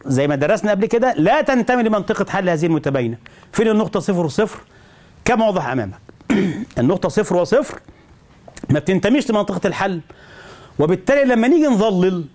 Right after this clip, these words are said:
مش هنظلل النقطة صفر وصفر، يبقى منطقة الحل هي الجزء المظلل باللون الأصفر أمامك. تعال نرسم المستقيم الآخر.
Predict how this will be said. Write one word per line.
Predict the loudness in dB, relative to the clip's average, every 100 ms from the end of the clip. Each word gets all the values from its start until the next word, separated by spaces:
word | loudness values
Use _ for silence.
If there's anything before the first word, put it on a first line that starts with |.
| _ -4
مش | -2 0
هنظلل | 2 2 2 2
النقطة | 0 0 -2
صفر | -2 0
وصفر، | 0 0 -2 -4 -18 _ -20 -20 -2
يبقى | -2 0 -2
منطقة | 0 -2 -2 -4
الحل | -2 -2 -2 -4 -12 -20 -20 -20 _ -4
هي | 0 2 0 -4 -16 -10 -4
الجزء | -2 0 0 0
المظلل | 0 0 0 0 0
باللون | 0 0 0 0 2 2 0 -2 -4
الأصفر | -2 -2 -4 -4 -4 -4 -4
أمامك. | -2 -4 -8 -20 -20 -20 -20 -20 -20 -20 -20 -20 -6
تعال | -2 0
نرسم | 0 0
المستقيم | 0 -2 -2 0
الآخر. | 0 0 0 0 -4